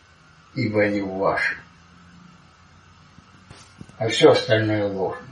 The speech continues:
все остальные вопросы важны. Кругла земля или не кругла, а вам это нужно?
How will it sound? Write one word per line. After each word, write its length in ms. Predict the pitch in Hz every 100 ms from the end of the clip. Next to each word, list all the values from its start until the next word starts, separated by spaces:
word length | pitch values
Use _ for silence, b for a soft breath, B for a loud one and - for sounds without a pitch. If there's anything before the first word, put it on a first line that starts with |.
| -
все 160 | -
остальные 360 | 113 - 107 104
вопросы 420 | 95 104 - 120
важны. 440 | 101 95 104 101 101 B B B -
Кругла 480 | 117 110 123 131 117
земля 640 | 120 117 104 104 107 - - -
или 200 | 104 104
не 80 | 101
кругла, 580 | 104 110 101 104 110 - -
а 80 |
вам 260 | 107 113 107
это 220 | - 104
нужно? 460 | 104 104 127 165